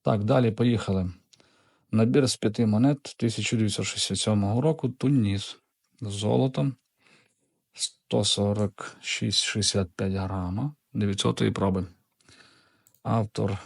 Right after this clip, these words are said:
даного лоту бажає отримати п'ятсот п'ятдесят шість тисяч гривень. Ставок поки нуль. Не знаю, чи йому вдасться продати даний лот, але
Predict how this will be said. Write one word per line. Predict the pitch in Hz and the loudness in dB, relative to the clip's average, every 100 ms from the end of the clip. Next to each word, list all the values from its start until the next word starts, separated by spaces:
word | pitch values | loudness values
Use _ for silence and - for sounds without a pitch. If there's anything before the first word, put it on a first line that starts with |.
| - | -8
даного | 98 110 104 104 101 | -2 2 2 2 0
лоту | 101 98 101 | 0 0 -2
бажає | 98 98 95 | -2 -2 -2
отримати | 95 90 98 101 95 104 | -2 -2 -2 -2 -2 -6
п'ятсот | - 147 127 - 123 - | 0 0 2 -2 -4 -2
п'ятдесят | 107 104 - 95 | -2 -2 -2 -4
шість | - 95 - | -2 -4 -6
тисяч | - 95 98 | -6 -6 -6
гривень. | 98 95 95 - 107 | -6 -6 -6 -10 -12
Ставок | - - - 123 104 104 101 - - - _ | -10 -4 4 6 6 4 -4 -14 -18 -20 _
поки | - 104 104 101 | -6 -4 -4 -4
нуль. | 95 95 95 92 98 101 120 151 - _ _ _ _ _ _ _ _ _ _ _ _ _ | -2 -2 -2 -2 -2 0 0 0 -6 _ _ _ _ _ _ _ _ _ _ _ _ _
Не | 107 101 101 101 104 | -6 -4 -2 -2 -2
знаю, | 107 107 98 98 95 | -2 0 0 0 -2
чи | 95 101 | -2 -2
йому | 98 101 101 | 0 0 0
вдасться | 95 95 - 95 | 0 0 0 -2
продати | 104 107 127 151 | 0 0 2 2
даний | 147 147 | 4 4
лот, | 143 147 139 | 4 2 2
але | - 107 104 135 | 0 0 2 2